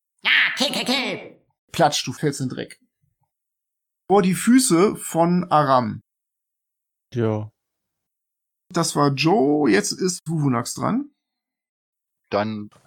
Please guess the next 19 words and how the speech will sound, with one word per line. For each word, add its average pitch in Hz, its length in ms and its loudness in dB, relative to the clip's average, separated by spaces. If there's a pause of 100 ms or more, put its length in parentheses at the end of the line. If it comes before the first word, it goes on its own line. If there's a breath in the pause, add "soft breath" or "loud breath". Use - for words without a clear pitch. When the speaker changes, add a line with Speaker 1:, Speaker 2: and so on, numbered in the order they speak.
Speaker 3:
kanalisiere 123 600 0
ich 131 140 -2
nochmal 127 260 -2
mein 110 220 0
Chi 180 420 -2
in 135 100 -2
meine 110 240 0
Fäuste 151 600 -2 (680)
und 120 260 -2
prügel 92 340 -6
weiter 85 280 0
um 87 100 -4
mich 107 180 -4
rum. 101 200 -4 (380)
Ihr 151 360 0
dreckigen 143 1000 -4
Goblins. 107 1040 -4 (2750)
Rüstungsklasse 143 440 -4
vierzehn. - 420 -6